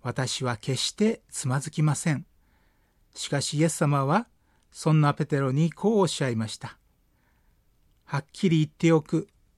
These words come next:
あなたは今夜、鶏が鳴く前に三度、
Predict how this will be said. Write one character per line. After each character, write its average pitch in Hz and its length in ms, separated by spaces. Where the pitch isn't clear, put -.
あ 143 100
な 143 120
た 135 140
は 139 140
今 196 300
夜、 123 200
鶏 147 540
が 139 140
鳴 139 140
く 156 160
前 151 240
に 160 340
三 202 440
度、 110 240